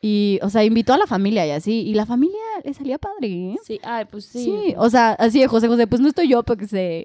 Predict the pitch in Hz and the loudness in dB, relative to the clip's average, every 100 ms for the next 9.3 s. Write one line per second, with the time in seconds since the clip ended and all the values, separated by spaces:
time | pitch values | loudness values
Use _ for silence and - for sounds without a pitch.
0 | - 208 - 254 185 180 233 311 269 233 | -8 -6 0 2 2 0 0 0 0 0
1 | 214 208 208 185 214 233 285 294 262 240 | 0 -2 -4 -2 -2 0 -2 -4 -6 -10
2 | 220 247 262 226 226 208 220 226 262 226 | -12 -12 -10 -6 0 2 4 2 2 2
3 | 220 226 285 311 330 311 320 285 277 233 | 2 2 4 4 4 4 4 4 2 2
4 | 214 214 220 220 202 196 170 165 - _ | 0 0 0 -2 -2 -4 -4 -8 -12 _
5 | 175 175 - 175 185 190 185 180 180 175 | -8 -8 -6 -2 0 2 2 2 0 -4
6 | 190 180 170 170 - - _ - 175 170 | -4 -6 -6 -6 -12 -20 _ -2 2 2
7 | 170 160 151 208 220 233 294 440 494 427 | 0 0 0 2 4 2 2 2 4 4
8 | 427 427 233 190 190 233 - 233 233 247 | 2 0 2 2 2 -2 -4 -2 -2 0
9 | 208 165 | 0 -2